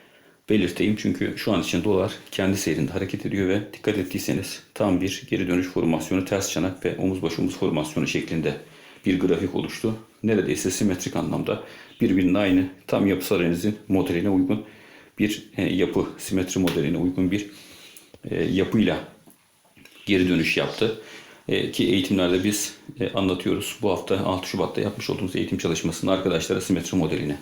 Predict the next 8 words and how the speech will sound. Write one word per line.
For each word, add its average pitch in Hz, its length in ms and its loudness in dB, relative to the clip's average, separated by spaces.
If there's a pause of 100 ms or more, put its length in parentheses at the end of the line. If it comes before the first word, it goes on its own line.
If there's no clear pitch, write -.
anlatmış. 90 540 -2 (320)
Simetriyle 95 600 2
bir, 101 220 -4 (200)
e, 92 100 0 (180)
enstrümanı 98 540 0
nasıl 98 220 0
analiz 90 320 4
edeceğini - 440 0